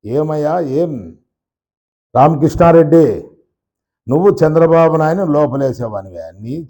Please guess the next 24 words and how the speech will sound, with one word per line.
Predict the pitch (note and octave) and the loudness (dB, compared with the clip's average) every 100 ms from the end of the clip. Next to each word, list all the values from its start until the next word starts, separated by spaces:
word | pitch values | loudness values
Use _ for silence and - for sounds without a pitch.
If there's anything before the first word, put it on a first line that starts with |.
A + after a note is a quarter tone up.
| C3+ | -6
చేత | G#3 D#3+ | -6 -6
ఏం | C#3+ | -8
కాలే, | C3 B2+ A2+ | -6 -8 -8
మీ | A2 | -14
నాయన | G#2+ A2 A#2+ A2 C3 | -14 -12 -12 -12 -14
చేత | A#2+ | -14
కూడా | A#2 A#2 | -16 -16
కాలే, | A2+ A2+ A#2 C#3+ - _ _ A#2 | -14 -14 -10 -12 -14 _ _ -8
మీ | A#2+ | -4
రాజశేఖర | A2+ A#2+ B2+ C#3 B2+ C3 | -2 -2 -2 -4 -2 -2
రెడ్డి | B2 A#2 C3 | -4 -8 -8
చేత | B2 | -8
కాలే, | B2+ B2 B2+ D3+ F3+ _ _ B2 | -6 -6 -6 -6 -8 _ _ -4
రాజశేఖర | C3 B2+ C#3+ | -4 0 -2
రెడ్డి | C3+ B2+ | -2 -2
వాళ్ళ | B2+ B2 | -2 -2
నాయన | C3 A2+ | -4 -4
రాజారెడ్డి | A2+ A#2+ C3 A#2+ A2 G2+ A2 | -4 -2 -4 -4 -10 -10 -12
చేత | G2+ | -10
కూడా | G#2 B2+ | -10 -8
కాలే. | G2 D#2+ _ _ _ _ _ _ _ - C3 | -10 -14 _ _ _ _ _ _ _ -6 -2
ఏం | G3+ G#3+ | 0 0
చేస్తారు | A3 - F#3+ F#3 | -2 0 0 0
మీరు? | F#3 F#3 G#3+ - | -4 -4 -6 -8